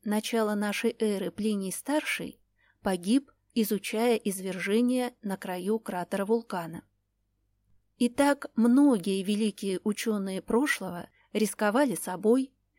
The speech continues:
терпели ради науки голод и холод, болезни и страдания, отказывались от многих радостей жизни ради одной единственной:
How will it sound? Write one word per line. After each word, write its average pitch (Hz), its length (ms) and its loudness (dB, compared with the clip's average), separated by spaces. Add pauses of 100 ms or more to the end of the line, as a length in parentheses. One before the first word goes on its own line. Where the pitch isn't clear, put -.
(200)
терпели 247 800 4
ради 202 340 2
науки 196 480 -2
голод 214 520 0
и 175 40 -4
холод, 240 640 -2 (300)
болезни 190 680 0
и 165 40 -4
страдания, 214 800 -4 (560)
отказывались 226 840 2
от 190 180 -2
многих 233 540 2
радостей 208 540 0
жизни 202 580 0 (220)
ради 208 520 0 (200)
одной 202 460 -2
единственной: 214 880 -4